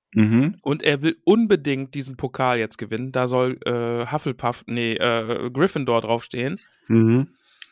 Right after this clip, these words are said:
Speaker 2: Und er lobt das Team, ne, hier, wir haben die besten Klatscher, äh, nee, Jäger und, äh, Treiber und überhaupt und ja,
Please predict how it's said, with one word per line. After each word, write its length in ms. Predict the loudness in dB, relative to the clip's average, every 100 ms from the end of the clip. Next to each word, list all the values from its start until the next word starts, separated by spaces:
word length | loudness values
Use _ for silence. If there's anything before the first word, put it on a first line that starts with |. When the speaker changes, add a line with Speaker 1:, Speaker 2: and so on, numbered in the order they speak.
| 0
Speaker 2:
Und 280 | 2 2 2
er 100 | 0
lobt 400 | 4 2 2 0
das 220 | 0 -2
Team, 400 | -4 -2 -2 0
ne, 280 | 0 0 0
hier, 380 | 0 0 0 -2
wir 100 | -2
haben 120 | -2
die 60 | -4
besten 640 | -6 -6 -6 -4 -4 -4
Klatscher, 960 | -6 -4 -4 0 2 2 4 4 4 2
äh, 40 |
nee, 100 | 0
Jäger 680 | -2 -2 0 0 0 0 -2 -6 -16 -18
und, 340 | -8 -8 -6 -4
äh, 160 | -4
Treiber 600 | -2 -2 0 0 0 0
und 160 | -2 -6
überhaupt 680 | -4 -2 0 0 0 -2 -6
und 260 | -8 -10 -18 -20
ja, 380 | -16 -8 -4 -4